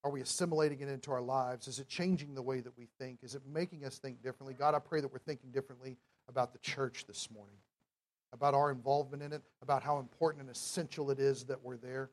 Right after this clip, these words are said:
about how you desire to use us and work through us and flow ministry through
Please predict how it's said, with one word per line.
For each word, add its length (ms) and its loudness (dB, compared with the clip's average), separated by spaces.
about 220 4
how 140 2
you 240 0
desire 480 2
to 160 -12
use 280 -4
us 220 -4
and 180 -10
work 240 2
through 260 -2
us 240 -8
and 100 -12
flow 460 8
ministry 500 -8
through 180 -10